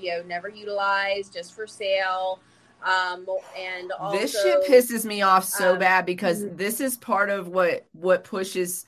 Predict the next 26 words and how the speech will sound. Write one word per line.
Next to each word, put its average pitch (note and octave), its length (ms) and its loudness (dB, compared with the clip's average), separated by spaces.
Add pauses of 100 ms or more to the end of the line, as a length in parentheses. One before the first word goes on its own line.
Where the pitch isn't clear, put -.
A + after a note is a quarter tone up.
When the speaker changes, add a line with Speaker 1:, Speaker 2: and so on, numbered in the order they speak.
(420)
Speaker 2:
uh, D#3+ 640 2 (480)
uh, D#3+ 260 0
certain, F3 720 -6
uh, D3 300 -2
communities E3+ 960 -8
out E3+ 240 4
of D#3 280 -4
the, D3 760 -2 (180)
out D#3 200 2
of D#3 100 -10
the D3+ 80 -8
pool, D3+ 460 -4
because D3+ 400 -6
these D3 200 -8
licenses D3+ 580 -6
are D3 100 -6
bought D3 280 -2
up D#3 280 0
and D3 140 -8
then C#3 240 -8 (100)
resold D3 920 -4
and, D3+ 200 -10
like, D#3 220 0
never D#3+ 300 -2
used. F3 380 -8
So E3 160 2